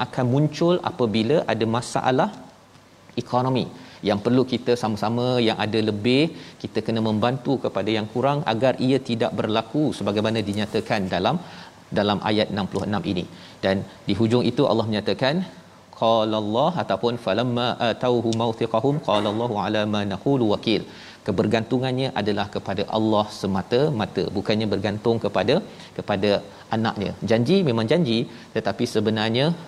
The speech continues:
tawakal sebenar-benarnya adalah kepada Allah Subhanahu Wa Taala. Inilah yang diamalkan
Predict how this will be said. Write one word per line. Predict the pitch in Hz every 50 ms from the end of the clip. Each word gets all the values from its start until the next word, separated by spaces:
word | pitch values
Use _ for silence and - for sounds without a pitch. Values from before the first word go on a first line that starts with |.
| - - -
tawakal | 95 101 107 117 117 - - 143 135 139 151 156 151 -
sebenar-benarnya | - 107 104 113 110 113 98 107 101 104 107 107 110 110 113 113 - 87
adalah | 92 98 98 101 - -
kepada | 98 92 - 87 85 104 110 156 185 - - - - - - -
Allah | 104 98 101 90 - -
Subhanahu | 87 85 - 87 87 87 87 87 87
Wa | 87 -
Taala. | 87 85 - - - - - - - - - - 127
Inilah | 139 147 143 156 165 - - - - -
yang | 104 107 110 107
diamalkan | - - 117 123 120 120 - 120